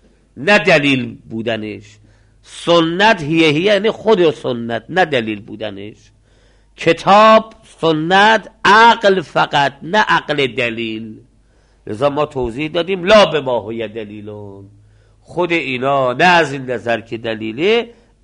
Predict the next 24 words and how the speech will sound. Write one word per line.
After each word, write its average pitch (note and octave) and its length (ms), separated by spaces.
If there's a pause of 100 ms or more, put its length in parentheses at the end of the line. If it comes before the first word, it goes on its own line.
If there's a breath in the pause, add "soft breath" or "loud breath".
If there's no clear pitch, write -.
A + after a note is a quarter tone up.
(100)
التزام A3 760
به F3+ 200
این F3 220
دو F3 140
مطلب G3 480
لا C#3 140
یجتمع، G2+ 460 (640)
با A#2 180
هم B2+ 120
جمع A2 200
نمیشن. G#2 340 (120)
چرا؟ F3+ 360 (300 soft breath)
چون B2+ 140
وقتی C3 320
گفت B2+ 300
چهار C#3 460
تا C3+ 140
فقط C#3+ 420
کتاب C#3+ 360
و C#3+ 40
سنت D3 340
و D3+ 40
اجماع D3 380
عقل، C4+ 360